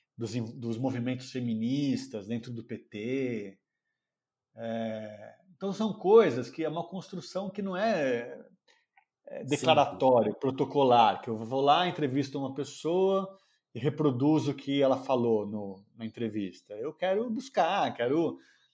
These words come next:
Speaker 1: ter o contraditório, mas será que era assim mesmo? Então acabou que, acabou demorando por todas essas condições também. Tinha muita coisa que só o Lula saberia e que eu queria botar no livro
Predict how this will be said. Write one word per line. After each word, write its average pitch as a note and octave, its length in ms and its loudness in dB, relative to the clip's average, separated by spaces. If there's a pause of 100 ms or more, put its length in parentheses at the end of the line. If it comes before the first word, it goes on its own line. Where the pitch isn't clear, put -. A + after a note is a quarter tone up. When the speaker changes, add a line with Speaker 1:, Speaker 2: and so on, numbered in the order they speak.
(200)
Speaker 1:
ter C#3+ 80 6
o C#3+ 60 8
contraditório, D3+ 1000 10
mas A#2+ 120 0
será C#3 200 2
que D3 120 0
era C3+ 80 4
assim B2+ 260 -4
mesmo? A#2 520 -2
Então C#3 280 -8
acabou F3 340 -2
que, - 200 -20
acabou E3+ 240 -4
demorando F#3+ 420 4
por G3+ 160 -4
todas G#3+ 380 4
essas G3+ 260 -2
condições F3+ 580 -4
também. G2+ 360 -12 (460)
Tinha E3 140 6
muita A3+ 260 6
coisa F3+ 440 10
que D#3 140 -10
só A#3 220 4
o A3+ 60 6
Lula E3+ 360 6
saberia A2+ 580 0
e G2+ 80 -6
que A#2 80 -8
eu B2+ 40 -10
queria B2 280 2
botar A2 340 -2
no G#2+ 120 -10
livro F2+ 340 -14